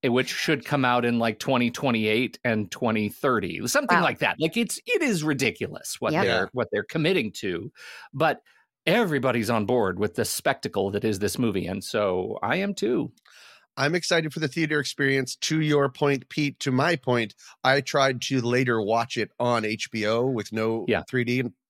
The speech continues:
Speaker 3: I haven't been able to get through it. Once.
Speaker 1: It's not the sa-, it's not the same.
Speaker 3: Yeah.
Speaker 1: It's not the same. But I would say even movies like, um, uh, uh, Alita Battle Angel is one of the more recent
Speaker 3: Oh, yeah, I
Speaker 1: ones,
Speaker 3: saw
Speaker 1: the,
Speaker 3: that.
Speaker 1: the non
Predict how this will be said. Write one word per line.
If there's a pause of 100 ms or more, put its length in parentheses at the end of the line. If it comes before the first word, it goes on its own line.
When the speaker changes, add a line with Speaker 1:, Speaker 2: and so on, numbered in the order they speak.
Speaker 3:
I
haven't
been
able
to
get
through
it. (440)
Once.
Speaker 1:
It's
not
the
sa-,
it's
not
the
same.
Speaker 3:
Yeah. (420)
Speaker 1:
It's
not
the
same. (300)
But
I
would
say
even
movies
like,
um, (160)
uh,
uh, (100)
Alita
Battle
Angel
is
one
of
the
more
recent
Speaker 3:
Oh,
yeah,
I
Speaker 1:
ones,
Speaker 3:
saw
Speaker 1:
the,
Speaker 3:
that.
Speaker 1:
the
non